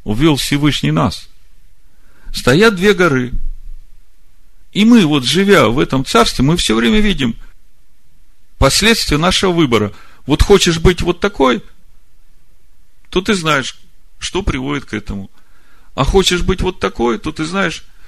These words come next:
что тебе надо делать, чтобы быть таким. И это постоянно для тебя напоминание. Более того, милость Всевышнего настолько большая, что он на этой лысой горе оставляет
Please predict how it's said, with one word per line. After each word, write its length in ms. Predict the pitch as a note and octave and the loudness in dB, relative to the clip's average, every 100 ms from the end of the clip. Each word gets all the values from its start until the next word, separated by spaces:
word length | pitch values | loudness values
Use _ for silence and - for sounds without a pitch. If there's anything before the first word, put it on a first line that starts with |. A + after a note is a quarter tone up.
| - | -12
что 240 | - - E3 | -2 0 2
тебе 200 | D3+ D#3+ | 2 2
надо 220 | D#3+ D#3+ | 4 4
делать, 300 | G3 F3+ C3+ | 4 4 4
чтобы 280 | - C#3 C#3 | -2 -4 0
быть 220 | D#3 D#3 | 0 0
таким. 320 | B2+ - - - - - - - - - - - - - | -4 -4 -12 -12 -16 -18 -18 -18 -18 -18 -18 -18 -18 -2
И 100 | A#2+ | 0
это 160 | A#2+ | 2
постоянно 560 | - B2 - D#3 F3+ C3+ | 2 2 2 0 -2 -4
для 140 | A#2+ | -6
тебя 240 | C3+ - D3 | -6 -6 -6
напоминание. 580 | C#3 C#3+ D3 C3+ G#2+ - - - | -6 -6 -4 -4 -4 -6 -12 -6
Более 320 | - E3+ G#3 F3 | 6 8 10 8
того, 220 | C#3 B2 | 6 6
милость 340 | D3 D#3+ C#3+ | 6 6 4
Всевышнего 440 | - D#3 D3+ - A2+ | 4 4 4 4 2
настолько 460 | G#2+ - G#3+ F#3 | 2 4 2 4
большая, 420 | E3 C#3 - A2 - - - | 4 4 2 -2 -4 -14 -14
что 260 | - - C#3 | -2 0 2
он 120 | C3 | 2
на 200 | B2+ C3+ | 2 4
этой 200 | A#2 A#2 | 4 2
лысой 360 | B2 C#3 - A2 | 2 2 0 -2
горе 280 | D3+ A#3 | 0 2
оставляет 600 | G#3 - D3+ D#3+ E3+ C#3 | 0 0 -2 2 2 0